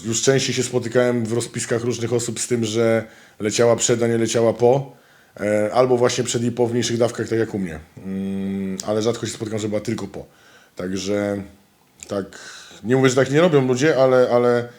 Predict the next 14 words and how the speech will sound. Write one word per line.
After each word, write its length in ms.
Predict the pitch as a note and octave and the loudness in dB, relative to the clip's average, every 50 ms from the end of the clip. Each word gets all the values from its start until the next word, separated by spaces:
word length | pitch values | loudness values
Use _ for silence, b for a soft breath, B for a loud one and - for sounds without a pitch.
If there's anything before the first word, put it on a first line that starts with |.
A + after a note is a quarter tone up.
| B B B B B B B B - | B B B B B B B B -4
y, 220 | - G#2+ G#2+ A2 G#2+ | -2 0 2 2 0
zastanowiło 560 | G#2 F#2+ G#2+ B2 A#2 B2+ C3 C3 C3+ C#3 C3+ | 0 0 -2 0 0 2 2 4 4 4 4
mnie 100 | C3+ C3 | 4 2
to, 240 | A#2 B2+ B2+ B2+ A#2+ | 0 0 -2 -2 -2
trochę 260 | A2+ B2 C3 A#2+ C3 | -2 -2 0 0 2
to 80 | B2+ A2+ | 0 0
pytanie, 560 | B2+ B2 C3 C3+ C#3 C#3 C#3 C#3 C#3 C3+ C3 F#2+ - - - - G#2+ A2 A2 A2+ A2+ A2+ A2+ A2+ | 2 2 4 4 4 4 4 2 2 0 -2 -4 -10 -14 -16 -10 -8 -6 -2 0 0 2 2 0
y, 20 | |
że 320 | G#2+ G#2 G#2+ A#2+ B2 A#2+ | 0 0 2 2 2 2
to 160 | A#2 A#2+ C3+ C3+ | 2 0 -2 2
ciebie 240 | C#3 D3 B2+ A#2 | 2 4 4 2
zastanawia, 480 | G#2+ G#2 - - G#2 F#2+ F#2 E2+ C#2+ D2+ - | 0 -2 -4 -4 -4 -6 -6 -6 -10 -8 -6
<laughs> 40 | - | 0
nie? 140 | B2+ C#3 | 0 0